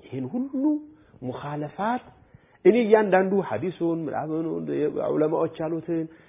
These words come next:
አምጥቼ ብዙ ማውራት እችላለሁ። ላኪን እንደው አለፍ አለፍ አድርጌ ከነካሁኝ እናንተ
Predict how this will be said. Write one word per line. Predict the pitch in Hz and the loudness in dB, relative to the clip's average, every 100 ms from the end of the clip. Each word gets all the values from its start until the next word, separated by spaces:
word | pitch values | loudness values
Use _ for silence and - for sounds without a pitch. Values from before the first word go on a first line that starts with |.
| _ - | _ -2
አምጥቼ | 175 214 - - - 294 302 233 175 | 0 0 -2 -8 2 6 6 4 2
ብዙ | 233 311 349 339 | 6 8 10 10
ማውራት | 311 302 254 - | 10 8 6 4
እችላለሁ። | - 117 90 85 90 _ _ _ _ _ _ _ _ _ _ _ _ _ _ _ _ | -2 -4 -4 -10 -18 _ _ _ _ _ _ _ _ _ _ _ _ _ _ _ _
ላኪን | 151 170 - 277 - - _ _ _ _ - | 2 2 2 0 0 -16 _ _ _ _ -12
እንደው | 139 156 175 160 - 143 | 4 8 10 8 4 2
አለፍ | 156 185 180 | 6 6 6
አለፍ | 170 175 170 | 6 6 6
አድርጌ | 160 156 160 | 4 6 4
ከነካሁኝ | 160 180 202 202 220 247 311 - - _ _ 123 | 6 6 6 8 8 8 6 -2 -14 _ _ -2
እናንተ | 131 135 139 135 | 0 2 2 0